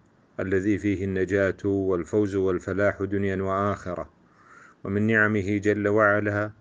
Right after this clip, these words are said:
بعثة محمد صلى الله عليه وسلم التي فيها هداية الخلق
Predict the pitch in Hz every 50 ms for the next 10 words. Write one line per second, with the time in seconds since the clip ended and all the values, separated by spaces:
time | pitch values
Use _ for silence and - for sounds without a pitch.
0 | _ _ _ _ _ _ _ - 110 107 98 90 - - 104 98 107 98 98 92
1 | - - 107 107 101 95 92 104 101 92 - - 104 98 101 95 98 98 98 95
2 | 92 98 101 95 95 98 95 98 95 95 101 98 95 90 - - 107 90 85 85
3 | 87 82 82 78 78 - _ - _ _ _ - - _ _ - 101 95 95 87
4 | - - 104 95 92 110 107 101 92 101 101 101 101 101 101 98 101 - _ -
5 | _ _ _ _ - 104 95 101 101 104 101 92 87 - 107 92 87 - - 117
6 | 110 101 95 - - -